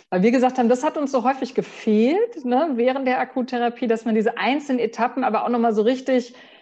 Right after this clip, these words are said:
feiern kann oder dass man sie auch nochmal reflektieren kann, dass man nochmal bestimmte Punkte sich notieren kann.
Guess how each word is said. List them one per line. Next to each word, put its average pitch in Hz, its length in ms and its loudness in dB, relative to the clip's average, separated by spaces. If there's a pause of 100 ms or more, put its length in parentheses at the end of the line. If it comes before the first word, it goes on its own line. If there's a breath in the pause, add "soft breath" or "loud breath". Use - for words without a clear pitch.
(320 loud breath)
feiern 220 560 2
kann 185 340 -2
oder 180 140 0
dass 185 180 -2
man 190 160 0
sie 196 160 2
auch 202 160 -2
nochmal 214 260 0
reflektieren 214 920 2
kann, 180 340 -2
dass 180 160 -6
man 202 100 -2
nochmal 202 240 -2
bestimmte 233 440 0
Punkte 254 440 2
sich 208 200 -2
notieren 202 520 0
kann. 165 380 -10